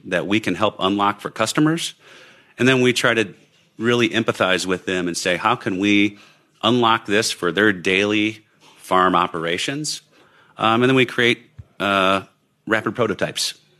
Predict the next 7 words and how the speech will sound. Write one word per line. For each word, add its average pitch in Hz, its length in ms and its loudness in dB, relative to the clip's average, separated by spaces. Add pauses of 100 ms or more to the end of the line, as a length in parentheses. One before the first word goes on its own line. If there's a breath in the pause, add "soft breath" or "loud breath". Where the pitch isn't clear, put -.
and 90 240 -4
see, 101 480 0 (800 soft breath)
um, 85 680 -2 (200)
see - 180 -2
how 139 100 0
they 139 80 2
work, - 360 -2